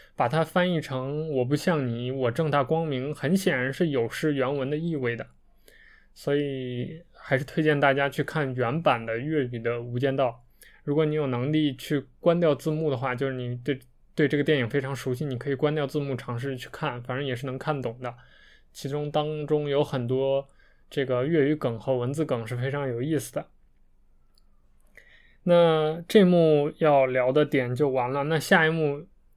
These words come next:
这个陈永仁，成-，成年的陈永仁第一次单独亮相之后，就要交代刘建明的状况和身份了。那就到了很，也是很经典的一段，就是刘建明，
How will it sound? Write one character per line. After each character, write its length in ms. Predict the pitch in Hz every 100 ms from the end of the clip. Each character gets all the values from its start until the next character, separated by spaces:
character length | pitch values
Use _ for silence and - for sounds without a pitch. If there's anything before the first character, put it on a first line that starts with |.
| _
这 160 | 165
个 180 | 147 139
陈 180 | 131 165
永 80 | 165
仁， 220 | 135 165
成-， 340 | - 147 185 190
成 240 | - 156
年 180 | 202 160
的 80 | 151
陈 160 | -
永 140 | 147 135
仁 160 | 131
第 120 | 139 151
一 60 |
次 400 | 147 151 143 127 - - _ - - _
单 200 | 156 156
独 120 | 143
亮 220 | 151 151
相 220 | 135 160 127
之 120 | 156
后， 360 | 156 151 - _ - -
就 100 | -
要 80 | 147
交 220 | 131 160
代 140 | 156
刘 180 | 135 131
建 160 | 151 160
明 240 | 123 127
的 400 | 170 160 139 127 - _ _ _
状 180 | - 147
况 200 | 123 143
和 100 | 135
身 240 | 120 147
份 220 | 143 147 117
了。 100 | 120 - - - _ _
那 160 | 156 143
就 160 | 151
到 240 | 151 160 147
了 260 | 135 131
很， 460 | 123 135 127 127 156
也 100 | 143
是 140 | 127
很 180 | 165 131
经 220 | 120 160
典 180 | 160 131
的 80 | 123
一 80 | 127
段， 300 | 135 139 127
就 140 | 143
是 240 | 131 147 127
刘 100 | 127
建 160 | 139
明， 300 | 160 123 120